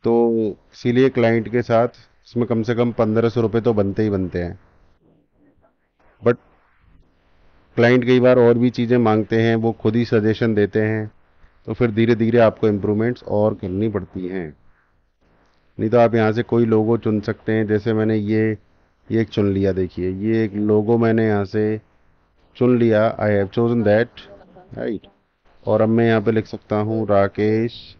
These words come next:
sports house।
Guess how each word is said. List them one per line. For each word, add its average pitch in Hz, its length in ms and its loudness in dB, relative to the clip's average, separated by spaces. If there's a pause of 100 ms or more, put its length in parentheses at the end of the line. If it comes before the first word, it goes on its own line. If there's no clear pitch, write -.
(800)
sports 107 1120 -16 (100)
house। 87 600 -4